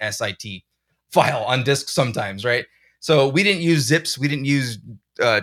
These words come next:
tars or gzip. We used sit files.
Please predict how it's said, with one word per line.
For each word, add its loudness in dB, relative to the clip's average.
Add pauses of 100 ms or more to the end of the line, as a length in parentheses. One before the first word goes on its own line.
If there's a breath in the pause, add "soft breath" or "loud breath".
tars 4
or -4
gzip. -2
We -4
used -4
sit -4 (100)
files. -4